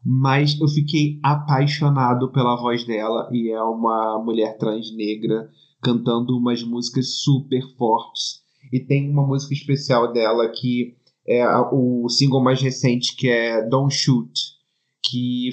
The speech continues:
fala sobre a questão da, da violência contra negros nos Estados Unidos.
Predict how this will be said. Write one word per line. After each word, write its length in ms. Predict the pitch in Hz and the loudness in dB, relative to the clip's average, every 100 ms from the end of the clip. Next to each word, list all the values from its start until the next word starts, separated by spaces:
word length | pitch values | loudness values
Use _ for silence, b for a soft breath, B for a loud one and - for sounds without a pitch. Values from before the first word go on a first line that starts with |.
| 123 | -2
fala 260 | 131 117 131 | 2 2 0
sobre 1000 | - 135 120 120 131 127 123 123 123 110 | 0 0 0 0 0 0 0 -2 0 0
a 80 | |
questão 540 | - 127 - 120 120 117 | 0 -2 0 -2 0 -2
da, 400 | 123 120 113 107 | -2 -2 0 0
da 120 | 107 | 0
violência 640 | 117 123 120 117 123 - 131 | -2 0 0 0 -2 0 -2
contra 340 | 120 117 120 | 0 -4 -2
negros 280 | 113 110 113 | -2 -2 -6
nos 80 | 110 | -6
Estados 280 | 117 113 113 | -4 -4 -6
Unidos. 460 | 113 117 127 143 | -6 -4 -2 -2